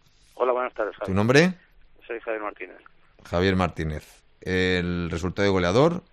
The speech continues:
Speaker 1: El resultado dos uno.
Speaker 2: Dos uno, ¿quién marcará?
Speaker 1: Darder.
Speaker 2: Darder. Tema entrenador.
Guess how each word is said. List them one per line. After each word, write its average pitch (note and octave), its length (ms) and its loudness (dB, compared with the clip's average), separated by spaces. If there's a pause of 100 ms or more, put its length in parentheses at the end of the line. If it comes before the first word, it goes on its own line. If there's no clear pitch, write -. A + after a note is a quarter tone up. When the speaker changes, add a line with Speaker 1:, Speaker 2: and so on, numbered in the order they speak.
Speaker 1:
El A#2+ 160 -2
resultado A2+ 920 0 (140)
dos G#2 280 -6
uno. F#2 260 -14 (120)
Speaker 2:
Dos F#2 320 0
uno, A2+ 200 4
¿quién F#2 140 0
marcará? G2+ 560 2 (540)
Speaker 1:
Darder. G2 460 -6 (220)
Speaker 2:
Darder. E2+ 640 2 (380)
Tema G#2 180 2
entrenador. F2 480 0